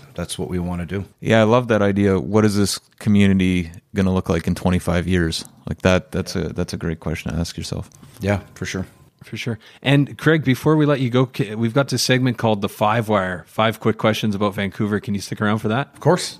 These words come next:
Speaker 3: Excellent. So question number one, what is your favorite neighborhood in Vancouver?
Speaker 1: Douglas Park.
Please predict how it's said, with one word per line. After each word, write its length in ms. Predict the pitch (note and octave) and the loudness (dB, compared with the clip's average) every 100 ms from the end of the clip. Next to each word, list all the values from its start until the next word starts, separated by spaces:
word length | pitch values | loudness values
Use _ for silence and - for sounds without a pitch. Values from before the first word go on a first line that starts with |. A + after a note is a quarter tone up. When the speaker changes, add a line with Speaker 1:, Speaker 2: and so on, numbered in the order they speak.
| - | -12
Speaker 3:
Excellent. 380 | G#2+ - F#2 D2+ | -10 -8 -8 -8
So 120 | - A2+ | -6 0
question 340 | D#3 D#3 D#3 | 2 2 2
number 220 | D3 C#3+ | 2 4
one, 260 | C3+ C3+ A2 | 4 4 4
what 220 | A#2 C#3 | 2 4
is 160 | C#3 A#2+ | 2 2
your 120 | A2+ | 0
favorite 600 | - - B2 C3 C3 G#2+ | -2 -2 0 2 0 0
neighborhood 640 | G#2+ G#2+ A2 G#2+ F#2 F2 - | 0 2 4 2 2 -4 -4
in 220 | G2 F#2 | -4 -2
Vancouver? 520 | F2+ F2 - F2 - - | -2 -4 -8 -12 -14 -4
Speaker 1:
Douglas 240 | G#2 G2 | -4 -2
Park. 200 | - D#2 | -6 -8